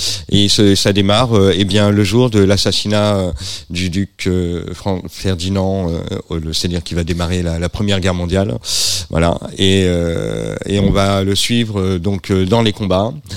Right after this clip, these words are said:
On va le suivre avec son compagnon, puisqu'il va rencontrer un jeune homme, euh, un moment, euh, et ils vont avoir une aventure, et ils vont, euh, passer de pays en pays, de,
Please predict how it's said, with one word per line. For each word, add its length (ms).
On 100
va 120
le 60
suivre 320
avec 280
son 280
compagnon, 540
puisqu'il 300
va 100
rencontrer 540
un 560
jeune 200
homme, 220
euh, 300
un 20
moment, 520
euh, 100
et 180
ils 100
vont 200
avoir 220
une 100
aventure, 600
et 220
ils 80
vont, 340
euh, 160
passer 540
de 140
pays 580
en 120
pays, 640
de, 360